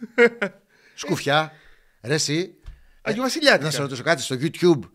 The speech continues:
Speaker 2: ε, ε, έχει το χεράκι το πάνω, το
Speaker 1: Ναι.
Speaker 2: χεράκι το κάτω. Έχει άλλα;
Speaker 1: Ε,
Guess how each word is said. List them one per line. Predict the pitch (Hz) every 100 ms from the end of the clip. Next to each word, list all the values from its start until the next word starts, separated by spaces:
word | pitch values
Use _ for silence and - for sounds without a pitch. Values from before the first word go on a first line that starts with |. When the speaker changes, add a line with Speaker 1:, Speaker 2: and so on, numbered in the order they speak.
| _ _
Speaker 2:
ε, | - 117
ε, | - 104 -
έχει | 143 151 160 147
το | 131 120
χεράκι | 110 120 135 131
το | 107
πάνω, | 92 113 127 170
το | 151
Speaker 1:
Ναι. |
Speaker 2:
χεράκι | 123 127 143 -
το | 127
κάτω. | 120 127 123 151 -
Έχει | 139 - 127
άλλα; | 147 123 80 - _ _ _ _ _
Speaker 1:
Ε, | - 170 202